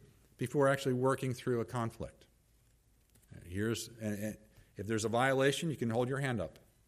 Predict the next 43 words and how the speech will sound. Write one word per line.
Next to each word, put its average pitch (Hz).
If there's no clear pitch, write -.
Uh, 87
you 107
just 113
said, 107
"What 131
were 131
you 123
thinking?" 107
Not, 110
"What 110
were 107
you 98
thinking?" 98
but, 87
"I -
can't 107
believe 117
what 104
you 87
were 82
thinking." 76
You 110
know, 98
it 117
was 110
a, 95
it 110
was 98
hitting 147
me. 90
It 113
was 107
like, 85
"What 117
in 104
the 101
world 120
were 101
you 131
thinking?" 98
Well, 127
that 165
was, -